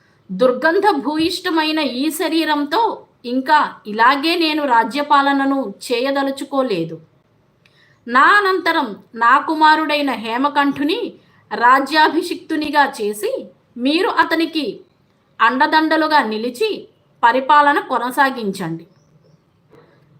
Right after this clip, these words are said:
మీ అనుమతితో నేను అరణ్యములకు వెళ్ళవలెనని నిశ్చయించాను. సర్వ సంపదలను పరిత్యజించి జీవిత పరమార్థాన్ని సాధించడానికి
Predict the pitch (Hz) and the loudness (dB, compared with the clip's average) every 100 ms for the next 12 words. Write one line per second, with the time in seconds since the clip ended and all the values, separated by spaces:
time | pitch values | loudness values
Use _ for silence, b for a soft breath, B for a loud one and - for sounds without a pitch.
0 | - 254 330 392 349 381 370 349 339 302 | -4 0 2 2 2 2 0 -2 0 0
1 | 196 - _ _ _ _ _ 240 254 302 | -2 -8 _ _ _ _ _ -4 0 0
2 | 320 - 226 262 302 320 311 302 302 226 | 0 0 0 2 0 2 2 0 -2 -2
3 | 208 254 269 269 269 277 508 370 240 - | 0 0 0 0 0 0 0 -2 -4 -6
4 | 233 208 190 175 165 165 _ _ _ _ | -6 -6 -6 -8 -10 -12 _ _ _ _
5 | _ _ _ _ _ - 285 247 277 403 | _ _ _ _ _ -8 -2 0 0 2
6 | 330 285 330 320 320 320 330 262 233 240 | 0 0 0 0 0 -2 -2 -2 -4 -6
7 | 294 269 269 262 453 427 - _ _ _ | -4 -2 -2 0 -2 -6 -12 _ _ _
8 | _ _ _ _ _ _ _ 196 220 311 | _ _ _ _ _ _ _ -6 -2 -2
9 | 370 415 339 277 302 320 302 285 294 285 | 0 0 4 4 6 4 4 2 2 2
10 | 277 233 170 - _ _ _ _ _ _ | -2 -2 -8 -14 _ _ _ _ _ _
11 | _ _ - 247 247 269 370 370 370 302 | _ _ -4 2 4 4 0 0 2 2
12 | 269 269 494 185 | 2 -2 -2 -2